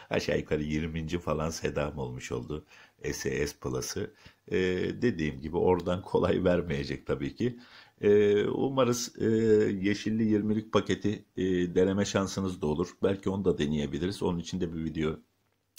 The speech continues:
çeker hazırlarız. Şimdi görmüş olduğunuz gibi, e,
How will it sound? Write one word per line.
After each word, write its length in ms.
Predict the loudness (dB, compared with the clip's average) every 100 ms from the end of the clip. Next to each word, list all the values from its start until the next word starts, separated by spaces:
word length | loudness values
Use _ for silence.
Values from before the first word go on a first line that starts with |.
| -14 _
çeker 340 | -2 0 0
hazırlarız. 720 | 2 0 2 0 2 0 -4 -16 -18 -16 -8
Şimdi 220 | -4 2
görmüş 380 | 4 4 2 0
olduğunuz 460 | 2 2 2 0
gibi, 300 | -2 -4 -4
e, 80 | -4